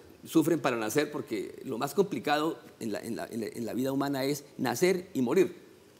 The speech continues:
No queremos, nos cuesta trabajo llegar a este mundo y nos cuesta trabajo irnos. Son dos fenómenos. Entonces, en ese momento eso requiere la, la asistencia de ángeles. Ahora, la fontanela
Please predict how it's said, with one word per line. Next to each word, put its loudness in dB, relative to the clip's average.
No 0
queremos, 2
nos -4
cuesta 2
trabajo 4
llegar 4
a 6
este 4
mundo 6
y 0
nos 2
cuesta 4
trabajo 0
irnos. 2
Son -10
dos -12
fenómenos. -4
Entonces, 2
en 0
ese 2
momento -2
eso -4
requiere -2
la, -4
la -4
asistencia -2
de 0
ángeles. -2
Ahora, 0
la -2
fontanela 2